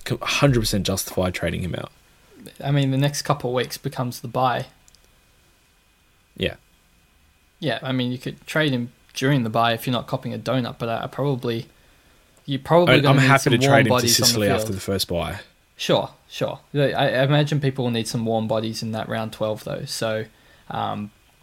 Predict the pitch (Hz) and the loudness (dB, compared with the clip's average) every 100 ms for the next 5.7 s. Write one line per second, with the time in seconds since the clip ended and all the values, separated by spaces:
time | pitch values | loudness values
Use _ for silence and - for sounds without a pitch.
0 | _ _ - 127 107 110 107 - 110 - | _ _ -6 -2 0 -2 -4 -2 -4 -4
1 | 110 104 - 123 113 113 117 143 117 107 | -8 -8 -4 -2 0 -2 -6 -8 -8 -6
2 | 127 120 135 - - 104 135 143 147 139 | -4 -4 -6 -12 -12 -4 0 0 -2 -4
3 | - 120 - 113 110 113 110 113 - - | 0 0 0 -2 0 -2 0 -4 -6 -20
4 | - - 214 180 151 135 135 123 123 131 | -4 0 2 2 2 2 0 2 4 4
5 | 123 113 - 113 107 - | 0 -2 0 -2 -2 -12